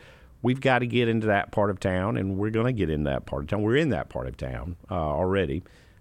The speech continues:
Um, and we'll finish up the tif district from the city side, I think, relatively soon, and, uh, start negotiating with our counterparts on the county council and the school board and,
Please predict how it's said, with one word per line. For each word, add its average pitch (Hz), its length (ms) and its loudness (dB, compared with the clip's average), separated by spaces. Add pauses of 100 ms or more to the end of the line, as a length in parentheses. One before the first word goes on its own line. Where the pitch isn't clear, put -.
(100)
Um, 85 260 0
and 92 240 -2
we'll 95 140 0
finish 110 380 0
up 107 220 2
the 95 120 -2 (140)
tif - 260 -2
district - 400 -4
from 95 140 -2
the 87 40 -2
city 110 300 0
side, 101 640 0
I 90 100 -4
think, 95 280 -4
relatively 98 500 -2
soon, 95 460 -2
and, 82 240 -4 (380)
uh, 80 240 0
start 87 340 -2
negotiating 90 680 0
with 87 160 -2
our 80 320 0 (100)
counterparts 90 640 -2
on 92 100 -2
the 87 100 -4
county 87 340 -4
council 85 460 -6
and 92 80 -6
the 87 60 -6
school 90 300 -4
board 80 360 -4
and, 85 240 -6